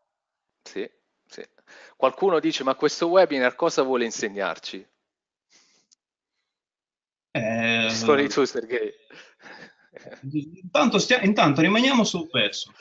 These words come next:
Speaker 2: Eh, se, se, se partite a fare gli intelligentoni e non state sul pezzo, intanto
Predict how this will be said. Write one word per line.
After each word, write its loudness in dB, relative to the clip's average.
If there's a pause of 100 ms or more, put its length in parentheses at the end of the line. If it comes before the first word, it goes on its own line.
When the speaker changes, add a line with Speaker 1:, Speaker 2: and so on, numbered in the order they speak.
(180)
Speaker 2:
Eh, -2
se, 0
se, -2
se -2
partite 0
a 4
fare 2
gli -2
intelligentoni 0
e 2
non -2
state -4
sul -8
pezzo, -4
intanto -2